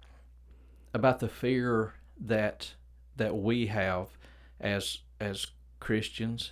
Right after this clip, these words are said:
as believers, as followers of Jesus.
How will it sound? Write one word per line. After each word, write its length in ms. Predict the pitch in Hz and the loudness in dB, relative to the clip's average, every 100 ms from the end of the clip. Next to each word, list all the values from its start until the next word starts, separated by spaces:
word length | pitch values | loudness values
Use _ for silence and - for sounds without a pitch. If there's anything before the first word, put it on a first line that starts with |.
| - | -4
as 160 | 101 | -4
believers, 720 | 98 104 104 107 104 107 101 - | -4 -2 0 -2 -2 -4 -6 -6
as 160 | 101 | -8
followers 640 | - 104 107 104 101 95 | -4 0 2 2 0 -2
of 120 | 98 95 | -4 -2
Jesus. 640 | 107 110 107 107 - | 2 2 2 0 -2